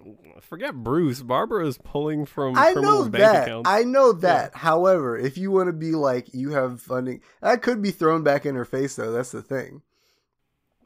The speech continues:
Speaker 2: To be like,
Speaker 1: They
Speaker 2: "You
Speaker 1: could
Speaker 2: have
Speaker 1: not trace
Speaker 2: financial
Speaker 1: her.
Speaker 2: backing."
Speaker 1: They can't trace her.
Speaker 2: No, financial backing from
Speaker 1: Oh, from
Speaker 2: billionaire Bruce, Bruce Wayne.
Speaker 1: Oh,
Speaker 2: Yeah.
Speaker 1: yeah, yeah, yeah.
Speaker 2: Yeah.
Speaker 1: No, for sure.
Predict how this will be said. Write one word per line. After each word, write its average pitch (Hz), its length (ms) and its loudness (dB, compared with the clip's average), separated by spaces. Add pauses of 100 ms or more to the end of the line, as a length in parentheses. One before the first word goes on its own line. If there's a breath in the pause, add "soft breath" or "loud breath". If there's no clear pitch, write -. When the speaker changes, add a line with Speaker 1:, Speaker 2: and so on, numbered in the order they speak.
(320)
Speaker 2:
To 120 100 -16
be 127 120 -4
like, 117 200 -4
Speaker 1:
They - 80 -10
Speaker 2:
"You 262 60 -4
Speaker 1:
could 131 60 -2
Speaker 2:
have 123 80 -2
Speaker 1:
not 104 140 -6
trace 120 140 -4
Speaker 2:
financial 120 320 -6
Speaker 1:
her. 131 100 -6
Speaker 2:
backing." 113 320 -6
Speaker 1:
They - 80 -14
can't 107 220 -12
trace - 300 -16
her. 135 120 -18
Speaker 2:
No, 165 380 2
financial 147 480 -2
backing 120 600 -6
from 113 520 -8
Speaker 1:
Oh, 143 120 -6
from 127 160 -10
Speaker 2:
billionaire 123 560 0
Bruce, 117 300 -8
Bruce 123 80 -8
Wayne. 117 280 -8
Speaker 1:
Oh, 123 280 -2
Speaker 2:
Yeah. 107 180 -6
Speaker 1:
yeah, 98 80 -10
yeah, 98 160 -12
yeah. 127 260 -8
Speaker 2:
Yeah. 110 80 -10
Speaker 1:
No, 104 200 -8
for - 140 -14
sure. 101 260 -16